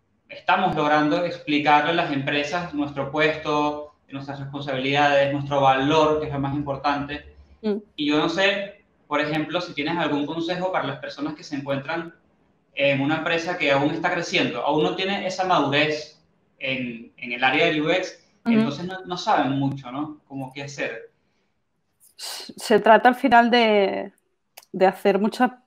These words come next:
Speaker 2: pedagogía y evangelizar un poquito sobre qué es diseño, qué puedes, eh,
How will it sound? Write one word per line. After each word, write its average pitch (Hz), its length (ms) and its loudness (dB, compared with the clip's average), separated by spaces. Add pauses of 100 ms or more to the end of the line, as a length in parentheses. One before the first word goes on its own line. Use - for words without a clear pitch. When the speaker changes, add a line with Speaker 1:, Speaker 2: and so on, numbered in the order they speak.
Speaker 2:
pedagogía 202 880 4
y 202 80 4
evangelizar 190 600 4
un 220 100 4
poquito 233 320 2
sobre 190 340 2
qué 202 180 6
es 208 120 0
diseño, 220 640 2 (440)
qué 202 320 10
puedes, 226 540 6
eh, 185 560 6